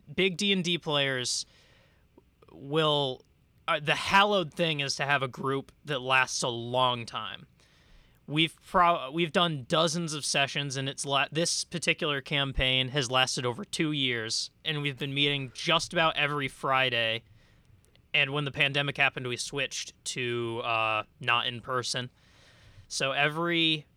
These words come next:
usually every Friday, this was an exception. Last night it was a Thursday. Um, and I'm starting to regret, uh,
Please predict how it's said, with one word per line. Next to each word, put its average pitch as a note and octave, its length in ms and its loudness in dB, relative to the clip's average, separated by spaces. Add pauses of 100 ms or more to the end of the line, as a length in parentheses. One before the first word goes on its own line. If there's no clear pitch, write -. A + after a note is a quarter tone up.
(120)
usually E3+ 420 2
every E3+ 180 2
Friday, C3+ 640 2 (160)
this D#3 180 -2
was D3+ 140 -2
an D3+ 60 -2
exception. C3 520 -2
Last B2 280 -2
night B2+ 180 0
it B2 60 -2
was A2+ 160 -6
a G#2+ 40 -16
Thursday. A2+ 640 -6 (1200)
Um, A#2 640 0 (1200)
and C3 100 0
I'm A2+ 80 -6
starting B2 300 -2
to A#2 80 -4
regret, A#2+ 580 -2
uh, G#2+ 320 -2